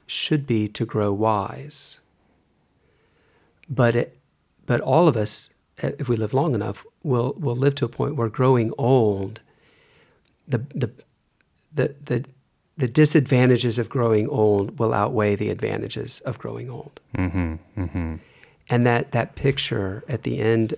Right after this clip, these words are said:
Speaker 1: uh, at the beginning of chapter twelve, of that house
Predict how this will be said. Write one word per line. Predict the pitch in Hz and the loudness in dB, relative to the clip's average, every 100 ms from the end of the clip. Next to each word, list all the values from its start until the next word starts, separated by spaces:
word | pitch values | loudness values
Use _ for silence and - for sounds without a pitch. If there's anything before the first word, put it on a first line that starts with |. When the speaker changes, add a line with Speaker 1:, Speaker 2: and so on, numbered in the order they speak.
| - | -4
Speaker 1:
uh, | 107 101 101 135 | -4 -2 -6 -6
at | - - | -6 -6
the | |
beginning | 117 110 110 107 | -4 -2 0 0
of | |
chapter | - 101 107 | -2 -6 -6
twelve, | 101 - 104 110 110 110 - _ _ _ - - _ _ - | -10 -6 -4 -4 -6 -14 -20 _ _ _ -20 -20 _ _ -4
of | 113 - | -4 0
that | 107 117 | 0 -2
house | - 120 113 101 95 - - | -2 0 0 0 -2 -4 -6